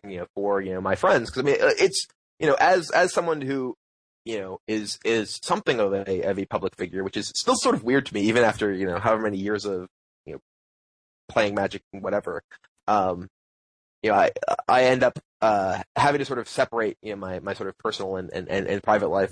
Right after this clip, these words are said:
And, you know, I, I, I actually originally, the, the whole sort of impetus for that was,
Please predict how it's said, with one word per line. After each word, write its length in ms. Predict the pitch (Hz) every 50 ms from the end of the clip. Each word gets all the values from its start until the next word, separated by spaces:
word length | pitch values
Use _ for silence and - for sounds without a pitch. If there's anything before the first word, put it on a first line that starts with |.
| - - -
And, 240 | 95 95 98 104
you 80 | 104 120
know, 80 | 127 143
I, 200 | 110 78 90 -
I, 220 | - 98 104 131 - -
I 40 | 185
actually 340 | 196 214 226 - - 170 139
originally, 500 | 131 165 156 165 143 123 117 101 85 -
the, 140 | - 120 98
the 100 | - 120
whole 180 | 117 135 127 113
sort 180 | - - 117 107
of 40 | -
impetus 360 | 131 139 143 117 120 104 -
for 140 | - 107 98
that 220 | 98 98 - -
was, 400 | 95 101 101 98 98 95 92 -